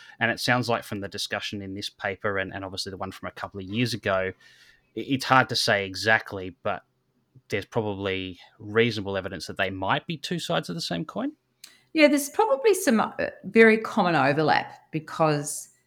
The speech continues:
Speaker 2: you can, if you're doing excessive training, it's sometimes very difficult to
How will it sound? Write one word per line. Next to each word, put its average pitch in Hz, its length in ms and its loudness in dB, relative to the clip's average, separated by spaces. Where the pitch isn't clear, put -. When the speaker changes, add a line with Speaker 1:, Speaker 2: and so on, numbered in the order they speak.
Speaker 2:
you 165 300 -4
can, 151 720 0
if 156 140 -8
you're 170 60 -4
doing 151 720 2
excessive 143 480 -4
training, 139 540 0
it's 139 160 -10
sometimes 143 380 -4
very 131 240 2
difficult 127 580 -6
to 131 480 -6